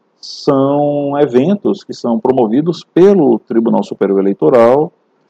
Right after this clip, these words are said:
é, geralmente, é, é, um pouco antes das eleições, onde são convidados, é, organizações, instituições, é, a,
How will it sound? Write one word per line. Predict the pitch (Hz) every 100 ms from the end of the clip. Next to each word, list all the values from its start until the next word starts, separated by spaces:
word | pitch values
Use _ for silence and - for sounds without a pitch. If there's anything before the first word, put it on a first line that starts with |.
| _ -
é, | 120 113 110 107 107 101
geralmente, | 110 165 151 120 113 107 104 110
é, | 104 101 104 113 101 98 95 92 - - - _ _
é, | 110 101 - -
um | 107
pouco | 151 135
antes | 117 -
das | 107
eleições, | 101 113 104 110 110 139 175 - _ _ _ _ _ -
onde | 135 135 147 170
são | - 135
convidados, | - 240 220 170 110 131 185 160 104 95 - - _
é, | - 117 113 110 104 101 107 - _ - _ _
organizações, | - 123 143 120 117 143 143 156 160 151 143 131 117
instituições, | 123 113 135 135 - 143 156 151 139 131 - _ _ _ -
é, | - 113 110 107 107 104 104 101
a, | 92